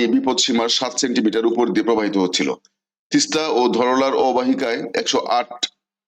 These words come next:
স্থানে ভাঙন দেখা দিয়েছে। কর্তৃপক্ষ জানিয়েছে, এসব ভাঙন কবিল-, কবলিত স্থান ও ঝুঁকিপূর্ণ বাঁধগুলো পর্যবেক্ষণ করা হচ্ছে। এদিকে উজানের ঢল ফারাক্কা ব্যারেজ হয়ে পদ্মা নদীতে পড়ায় কুষ্টিয়ার এক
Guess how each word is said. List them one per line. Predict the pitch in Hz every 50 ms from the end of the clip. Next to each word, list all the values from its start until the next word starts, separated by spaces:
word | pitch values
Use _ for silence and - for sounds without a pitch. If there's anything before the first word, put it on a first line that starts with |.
| _ _ _ _ _ _ _
স্থানে | - - - 151 143 127 131 135
ভাঙন | 117 120 120 117 113 117 117 104
দেখা | 113 113 - 107
দিয়েছে। | - - - - - - -
কর্তৃপক্ষ | - 123 123 - 143 - - - - 143
জানিয়েছে, | 113 135 131 135 135 135 135 - 131 113 113 - - - - - -
এসব | - 120 - 143 123 107
ভাঙন | 113 123 127 131 131 123
কবিল-, | 135 135 131 127 117 - - _
কবলিত | - 123 131 131 127 123
স্থান | 135 - - - 135 143 156 151 -
ও | 113 113
ঝুঁকিপূর্ণ | 107 113 120 110 131 - 107 127 123 120 113
বাঁধগুলো | 98 104 104 104 98 95 110 117 113 113 127 - - - -
পর্যবেক্ষণ | - 123 110 107 113 107 - 117 104
করা | 92 95 87 82
হচ্ছে। | 85 82 - - - 62 53 - _ _ _ _ _ _ _ _ -
এদিকে | 143 143 139 151 151 151
উজানের | 143 - 151 139 147 139 139 139 139 - - -
ঢল | 110 107 117 117 123 131
ফারাক্কা | 127 - 117 117 120 117 - 120 117
ব্যারেজ | 110 117 113 113 110 -
হয়ে | 123 113 113
পদ্মা | 113 120 120 110 98 117 113 110 - - - - _ -
নদীতে | 117 113 117 117 117 117 110
পড়ায় | - - 117 110 104 104 104
কুষ্টিয়ার | - - 117 - - 123 117 110 - -
এক | - 113